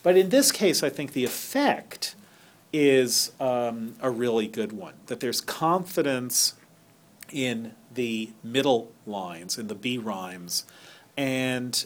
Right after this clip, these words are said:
um, some lack of confidence in the A rhymes. So the long love that in my thought doth harbor for protection, and in mine heart doth keep his residence, into my face presseth with bold pretense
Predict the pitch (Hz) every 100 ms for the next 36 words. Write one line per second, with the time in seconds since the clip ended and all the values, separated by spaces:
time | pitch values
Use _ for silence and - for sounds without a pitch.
0 | - 131 123 123 123 120 123 - - _
1 | _ _ _ _ _ - - 160 160 123
2 | 113 123 143 139 113 - 107 95 - 90
3 | 82 69 - - _ _ 131 107 107 98
4 | - - - 110 101 87 _ _ - 92
5 | 78 - - - - _ _ _ _ -
6 | 131 120 123 135 143 131 135 131 - 127
7 | 123 120 - 120 110 113 107 - 123 127
8 | 107 76 - _ _ - - 113 - 110
9 | 120 113 - - 58 _ _ _ _ -
10 | - - 156 160 165 147 143 - 165 180
11 | 175 127 - 175 175 151 - 147 147 147
12 | 143 160 147 151 139 131 147 135 - 160
13 | 156 147 - 135 - 113 143 170 170 -
14 | 151 - 190 196 - - - -